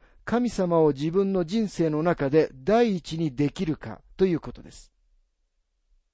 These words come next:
さて、第一コリント人への手紙八章の学びに入りますが、この部分はクリスチャンの自由について扱っているところで、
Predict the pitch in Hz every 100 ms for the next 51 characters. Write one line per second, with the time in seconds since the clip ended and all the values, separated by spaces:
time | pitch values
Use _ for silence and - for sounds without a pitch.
0 | _ _ _ _ _ _ _ _ _ _
1 | _ _ _ _ _ _ _ _ _ _
2 | _ _ _ _ _ _ _ _ _ _
3 | - _ _ _ _ - 170 156 147 180
4 | 226 - 233 240 220 202 185 180 165 151
5 | 156 151 156 160 233 - 196 170 151 156
6 | 151 143 135 143 135 131 - 135 175 190
7 | - - _ - 214 226 214 196 170 139
8 | 120 107 - _ _ _ - 208 240 -
9 | 175 165 185 - 135 135 156 220 247 202
10 | - 170 160 - 175 - 156 - - 160
11 | - 156 135 135 - 127 120 139 170